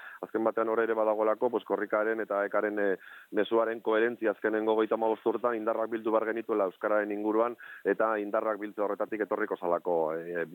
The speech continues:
en, metaketa horretatik etorriko dalako indar biderkaketa hori, ez? Orduan, nik uste dut hori jendeak ere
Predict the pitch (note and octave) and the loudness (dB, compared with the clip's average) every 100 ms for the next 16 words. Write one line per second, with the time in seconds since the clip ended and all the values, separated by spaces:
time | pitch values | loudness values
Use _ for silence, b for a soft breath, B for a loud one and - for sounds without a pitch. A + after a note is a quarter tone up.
0 | E2+ F#2 F2 E2+ E2+ F#2 G2+ G2+ G2 G2+ | -8 -8 -8 -8 -4 -2 -2 -2 -2 -2
1 | G2+ G#2 G#2+ G2 F#2 F2+ F2 F2+ F2 F2 | -2 -2 -2 -2 0 0 2 0 0 0
2 | F2+ F#2+ F2 F2 E2+ E2+ E2 E2+ F2+ F2 | 0 0 0 -2 -2 -4 -2 -2 0 -2
3 | G2 G2 F2+ G2 F#2 B B B A2 G2+ | -2 -2 0 -2 -4 B B B -6 -2
4 | A2 G#2+ G#2 F2+ F2+ G2 G2 G2+ G2+ | -2 0 -2 -2 -2 0 0 2 0